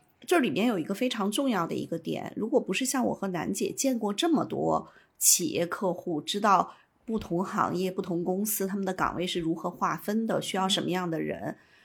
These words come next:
Speaker 1: 有太多的人他也不知道那些岗位究竟是做什么的。
Speaker 2: 对。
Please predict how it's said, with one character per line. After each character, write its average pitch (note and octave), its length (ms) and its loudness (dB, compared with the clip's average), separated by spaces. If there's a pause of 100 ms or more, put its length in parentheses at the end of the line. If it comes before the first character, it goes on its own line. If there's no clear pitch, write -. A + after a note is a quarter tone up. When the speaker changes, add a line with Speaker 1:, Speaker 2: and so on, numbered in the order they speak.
(140)
Speaker 1:
有 F3+ 160 4
太 D#4 280 0
多 A#3+ 120 8
的 A3 140 4
人 F3 460 0
他 - 160 -4
也 C#4 100 2
不 A3 140 -4
知 B3+ 120 -2
道 B3+ 140 2
那 B3+ 100 4
些 B3+ 160 0
岗 C4 240 -6
位 G3 140 -2
究 C4+ 160 0
竟 C4+ 160 2
是 A#3+ 140 0
做 E4+ 260 2
什 - 140 0
么 - 60 -12 (120)
的。 - 80 -8
Speaker 2:
对。 F3+ 300 -6